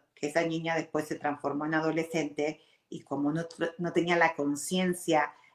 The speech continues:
de cambiar esa información, por supuesto que esa adolescente también venía esa perspectiva y también está muy enojada, porque claro, ella veía otra cosa, sentía otra cosa,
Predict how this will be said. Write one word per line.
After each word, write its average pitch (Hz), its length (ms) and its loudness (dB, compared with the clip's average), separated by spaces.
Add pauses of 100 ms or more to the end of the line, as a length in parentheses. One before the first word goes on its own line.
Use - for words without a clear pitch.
de 143 140 -4
cambiar 156 400 2
esa 175 180 2
información, 160 840 -2
por 143 120 -2
supuesto 156 380 -6
que 160 100 -8
esa 151 180 -4
adolescente 147 760 -4 (280)
también 160 420 0
venía 160 220 2
esa 165 200 -4
perspectiva 165 680 2 (300)
y - 120 -14
también 147 280 0
está - 260 -4
muy 190 300 0
enojada, 151 760 2 (260)
porque 165 260 -2
claro, 196 540 6 (240)
ella 180 340 4
veía 202 300 6
otra 170 240 0
cosa, 160 260 -2
sentía 160 500 0
otra 180 240 2
cosa, 156 480 0